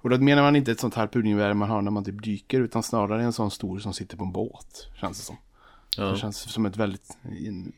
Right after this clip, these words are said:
Speaker 1: liten minikanon.
Speaker 2: Mm.
Speaker 1: Eh, och det är lite roligt, för det låter härligt när man skjuter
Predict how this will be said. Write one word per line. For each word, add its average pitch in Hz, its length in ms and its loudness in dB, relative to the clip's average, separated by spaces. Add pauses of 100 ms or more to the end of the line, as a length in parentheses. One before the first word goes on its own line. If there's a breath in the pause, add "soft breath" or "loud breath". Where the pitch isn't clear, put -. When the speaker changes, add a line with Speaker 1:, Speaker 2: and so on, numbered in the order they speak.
(120)
Speaker 1:
liten 110 340 -2
minikanon. 107 680 0 (640 loud breath)
Speaker 2:
Mm. 113 220 0
Speaker 1:
Eh, - 260 -12
och 120 60 -6
det 170 60 2
är - 20 4
lite 269 160 0
roligt, 202 220 2
för 123 100 -2
det 131 60 -2
låter 120 480 -4
härligt 117 300 -8
när 107 40 -6
man 107 80 -6
skjuter 104 440 -12